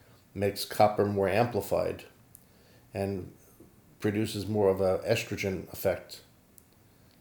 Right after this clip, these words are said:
in the body. Next, we would have testosterone.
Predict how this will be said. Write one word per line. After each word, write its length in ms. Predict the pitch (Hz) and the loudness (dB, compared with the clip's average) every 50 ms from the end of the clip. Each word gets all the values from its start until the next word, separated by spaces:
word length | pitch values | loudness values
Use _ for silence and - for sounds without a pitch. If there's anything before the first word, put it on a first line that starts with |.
| _ _ - - _ - | _ _ -20 -18 _ -6
in 120 | 98 98 | -4 -2
the 60 | 95 95 | 0 0
body. 360 | 92 92 87 82 - - - - - - _ _ _ - - _ _ _ _ _ - - _ _ - - - - - - - - - - - - _ _ _ - - - - - - - | 2 0 0 0 -4 -8 -14 -18 -20 -20 _ _ _ -20 -20 _ _ _ _ _ -20 -20 _ _ -20 -20 -20 -20 -20 -20 -20 -20 -20 -20 -20 -20 _ _ _ -20 -20 -20 -20 -20 -14 -6
Next, 340 | 113 113 135 160 - - - | 2 6 6 6 6 4 0
we 120 | 143 135 | 0 2
would 160 | 120 120 117 | 4 4 4
have 240 | 104 113 107 107 - | 6 6 4 4 2
testosterone. 920 | - - 104 - - - 127 147 156 151 - - 98 95 92 90 95 104 | 2 0 0 2 4 4 6 6 4 2 0 0 0 0 0 0 -2 -4